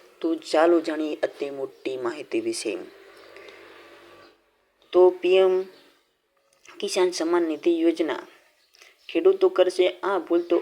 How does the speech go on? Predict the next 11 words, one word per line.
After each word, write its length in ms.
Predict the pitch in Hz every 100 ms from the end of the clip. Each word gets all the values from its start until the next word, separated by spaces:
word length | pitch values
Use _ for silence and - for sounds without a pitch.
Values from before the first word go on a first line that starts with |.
| -
અટકી 300 | - - 196
શકે 340 | - 175 175
છે 240 | 175 - 170
રૂપિયા 380 | 160 - 165 160
બે 260 | 165 156
હજારનો 440 | 135 160 160 170 165
હપ્તો. 440 | 170 - 131 123 -
જાણો 280 | 147 175 175
વિગતવાર 520 | 160 160 170 160 156
માહિતી 420 | 160 165 170 156
મિત્રો. 420 | 127 120 - 113